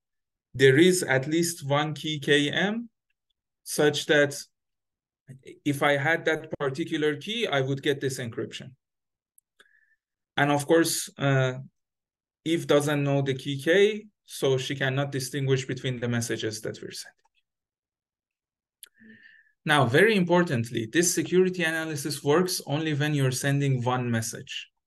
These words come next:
So I'm using this key K to send exactly one message.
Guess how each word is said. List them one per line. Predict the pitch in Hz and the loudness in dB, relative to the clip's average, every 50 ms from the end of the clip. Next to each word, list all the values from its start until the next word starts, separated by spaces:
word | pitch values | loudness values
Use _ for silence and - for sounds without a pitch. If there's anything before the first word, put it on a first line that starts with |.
| _ _ _ _ _ _ _ _ _ _ _ _ _ _ _ _ _ _ _ _ _ _ _ _ _ | _ _ _ _ _ _ _ _ _ _ _ _ _ _ _ _ _ _ _ _ _ _ _ _ _
So | - - - 131 123 120 117 113 - - - _ _ | -8 0 4 6 6 6 6 4 0 -4 -12 _ _
I'm | 131 131 131 127 | 0 2 2 4
using | 127 143 147 147 170 175 160 147 135 | 4 2 2 2 0 0 0 -2 -2
this | 139 151 139 139 - | -2 -2 -2 -2 -6
key | - - - 147 143 139 | -8 -8 -6 -6 -6 -6
K | 135 - 151 147 170 196 240 240 - - _ _ _ _ _ _ _ _ | 0 2 4 6 6 6 4 2 -4 -12 _ _ _ _ _ _ _ _
to | - - | -6 -4
send | 131 131 - 151 151 151 151 139 - - | -4 -2 0 0 2 2 0 -2 -4 -2
exactly | - 131 123 123 123 147 156 160 - 170 147 | -2 -4 -4 0 2 2 2 2 2 2 2
one | 135 131 135 131 131 123 | 2 4 2 2 2 2
message. | 113 113 110 - - - - - - | 0 -2 -4 -8 -12 -14 -16 -18 -20